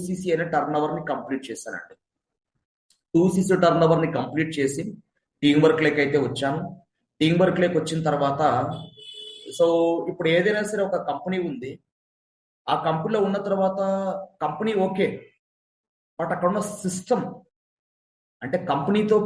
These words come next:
పాటు ఆ సిస్టమ్ అనేది కూడా మనకు చాలా పవర్ఫుల్గా ఉంటేనే మనకున్న డ్రీమ్స్ కానీ మనకున్న గోల్స్ కానీ మనము చాలా అంటే ఫుల్ఫిల్ చేసుకోవచ్చు. కంపెనీ బాగుంది,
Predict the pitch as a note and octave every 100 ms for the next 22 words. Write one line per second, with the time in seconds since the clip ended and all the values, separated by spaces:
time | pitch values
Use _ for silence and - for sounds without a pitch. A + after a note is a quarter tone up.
0 | F#3 F3 F#3+ F3+ D3+ - - - _ _
1 | _ B2+ D3+ E3+ D#3+ - A#3 G#3 G3+ G3
2 | G3+ F#3 F3+ F3+ - E3+ D#3+ - D#3+ F#3+
3 | F#3+ F#3+ F#3 E3 D3+ - E3+ F#3 A#3+ -
4 | _ _ _ _ _ C3+ D#3 E3+ F3+ -
5 | C#3+ F3 - E3 E3 D#3+ - - - _
6 | - C#3 D3+ D#3+ E3+ A#2+ D#3 E3+ - D#3+
7 | D#3+ E3 - - - _ _ _ _ -
8 | D3+ D#3 D#3 D3+ D3+ E3 D#3+ D#3+ - -
9 | F3+ A3+ G#3 G3+ A#3+ F#3+ F3 E3 D#3+ C3
10 | A#2+ - - _ _ _ _ _ _ _
11 | _ C3 C#3 G3+ A3 F#3 F#3 F#3 D3